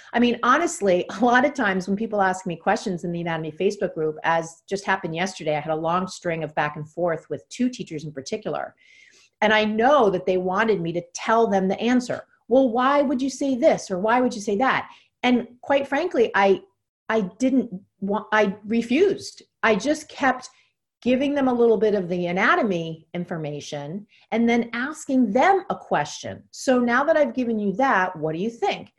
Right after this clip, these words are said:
Right? And it's really forcing teachers to break away from that stuff they've heard, even from people like their physical therapists,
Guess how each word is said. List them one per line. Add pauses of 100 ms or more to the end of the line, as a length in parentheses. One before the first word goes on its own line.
(360)
Right?
And
it's (640)
really
forcing
teachers (460)
to (500)
break
away
from
that
stuff
they've
heard, (300)
even
from
people
like
their
physical
therapists,